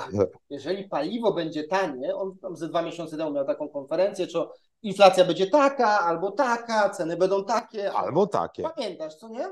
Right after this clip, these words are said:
Speaker 1: Kupcie sobie psa, to rozluźnia.
Speaker 2: I w pewnym momencie on mówi tak, jeżeli paliwo będzie takie, to inflacja będzie taka. Czyli już nie ma ten, co nie, tylko paliwo takie,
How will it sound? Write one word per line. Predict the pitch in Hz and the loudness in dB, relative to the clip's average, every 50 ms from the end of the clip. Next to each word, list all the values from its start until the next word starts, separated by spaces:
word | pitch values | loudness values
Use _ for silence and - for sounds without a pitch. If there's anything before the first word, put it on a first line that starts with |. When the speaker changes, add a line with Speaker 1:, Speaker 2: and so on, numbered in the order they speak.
| - 190 - | -12 -6 -2
Speaker 1:
Kupcie | - 214 - - 170 | -2 -2 2 2 0
sobie | - 160 143 139 135 | 2 2 0 0 -2
psa, | 131 - - 131 131 | -2 -2 -2 -2 -2
to | 127 - 120 120 117 110 | 0 0 0 0 0 0
rozluźnia. | 110 117 107 101 95 85 - 85 78 | 0 -2 -2 -4 -6 -6 -8 -10 -16
Speaker 2:
I | - - | -18 -6
w | - | -2
pewnym | 285 359 381 | 0 2 2
momencie | 370 359 320 - 320 | 2 2 4 4 4
on | 302 | 4
mówi | 285 285 240 269 | 4 2 0 2
tak, | - 165 151 160 | 2 2 2 2
jeżeli | 175 175 175 240 302 - | 0 -2 0 0 0 2
paliwo | - - 240 269 311 247 247 220 | 4 6 6 8 8 8 8 6
będzie | 185 202 190 190 - 180 165 | 6 4 2 2 2 0 0
takie, | - - 262 285 349 - - 392 415 | 2 4 4 4 4 4 4 2 4
to | 403 349 320 | 4 4 4
inflacja | 311 302 - - 262 277 277 277 277 285 220 | 6 4 6 8 8 8 8 8 6 6 6
będzie | 240 - 185 202 | 6 2 0 2
taka. | 190 180 - - - | 2 2 2 2 -2
Czyli | - - 202 202 | -4 -4 -4 -4
już | 185 180 | 4 6
nie | 269 262 | 6 6
ma | 170 151 143 143 | 8 6 2 0
ten, | - - 175 233 214 349 - - - | 2 4 6 6 8 6 4 2 -4
co | 175 | -6
nie, | 185 | -6
tylko | 247 247 269 311 - - - - - _ _ _ | -6 2 4 4 4 4 0 -8 -18 _ _ _
paliwo | - 208 208 220 214 180 180 185 | 8 8 8 8 6 6 6 4
takie, | 185 185 294 349 370 - 392 | 6 8 6 6 6 6 4